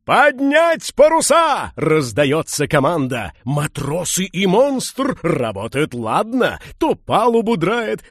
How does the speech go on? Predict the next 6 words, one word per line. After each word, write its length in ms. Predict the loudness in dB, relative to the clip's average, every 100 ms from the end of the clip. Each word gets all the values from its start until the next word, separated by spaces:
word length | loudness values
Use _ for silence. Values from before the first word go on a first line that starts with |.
| -4
то 140 | -2
песни 580 | 2 2 2 0 -4 -2
поют, 540 | 0 2 4 4 2 -4 _
и 220 | 0 0
днями 720 | -2 -2 0 2 2 2 0
плывут, 560 | -2 0 0 2 0 -2